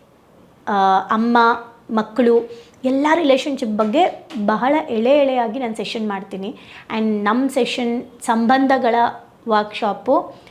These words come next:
ವೆಲ್ತ್ ಲೆವೆಲ್ ಟೂ ಇದೆ, ಟೂ ಲೆವೆಲ್ಸ್ ಇದೆ, ಹೆಲ್ತ್ ಟೂ ಲೆವೆಲ್ಸ್ ಇದೆ, ಆ, ಆ, ಸ್ಪಿರಿಚುವಲ್ ಟೂ ಲೆವೆಲ್ಸ್ ಇದೆ. But ಸ್ಪಿರಿಚುವಲ್ ಲೆವೆಲ್ಸ್ ಇಲ್ಲ, but ಟೂ ಲೆವೆಲ್ಸ್ ನಾವು ಮಾಡಿದ್ದೀವಿ.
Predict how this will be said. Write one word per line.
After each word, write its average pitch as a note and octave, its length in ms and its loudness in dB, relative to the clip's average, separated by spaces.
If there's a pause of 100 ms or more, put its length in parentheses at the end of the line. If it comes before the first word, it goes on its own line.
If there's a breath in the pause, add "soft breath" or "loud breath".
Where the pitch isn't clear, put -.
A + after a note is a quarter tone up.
(340 loud breath)
ವೆಲ್ತ್ B3 680 2
ಲೆವೆಲ್ A#3+ 400 2
ಟೂ B3 160 0
ಇದೆ, G#3 240 2
ಟೂ C4+ 280 0
ಲೆವೆಲ್ಸ್ A3 340 4
ಇದೆ, G#3 260 -2
ಹೆಲ್ತ್ C4 460 0
ಟೂ C4 100 -2
ಲೆವೆಲ್ಸ್ A3 340 2
ಇದೆ, G3+ 300 -2 (420 loud breath)
ಆ, A3 100 2 (840)
ಆ, A3 220 2
ಸ್ಪಿರಿಚುವಲ್ D#4 600 2
ಟೂ C#4+ 100 0
ಲೆವೆಲ್ಸ್ B3 360 2
ಇದೆ. G#3 260 -2 (100)
But A#3+ 280 2 (1080)
ಸ್ಪಿರಿಚುವಲ್ C#4+ 520 2
ಲೆವೆಲ್ಸ್ D4 340 4
ಇಲ್ಲ, C4+ 140 4 (100)
but C4 100 0
ಟೂ D4 180 0
ಲೆವೆಲ್ಸ್ C#4 320 2
ನಾವು A#3+ 180 0
ಮಾಡಿದ್ದೀವಿ. A3 680 -2